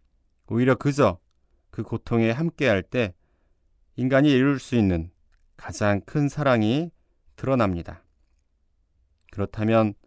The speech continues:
하느님은 이 고통의 존재를 포기하지 않으실 것입니다. 고통을 통해서 가장 큰 사랑이 드러난다면 사랑이신 하느님은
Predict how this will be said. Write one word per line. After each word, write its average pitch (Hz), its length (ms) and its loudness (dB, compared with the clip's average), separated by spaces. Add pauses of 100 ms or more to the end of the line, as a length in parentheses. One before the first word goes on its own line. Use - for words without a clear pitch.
(640)
하느님은 139 400 2
이 135 100 2
고통의 143 480 2
존재를 117 600 0 (600)
포기하지 107 880 -2
않으실 117 440 -2
것입니다. 95 640 -4 (1500)
고통을 160 360 6
통해서 151 520 2 (640)
가장 117 360 0
큰 139 220 0
사랑이 139 680 2
드러난다면 107 800 2 (920)
사랑이신 131 560 0
하느님은 113 580 2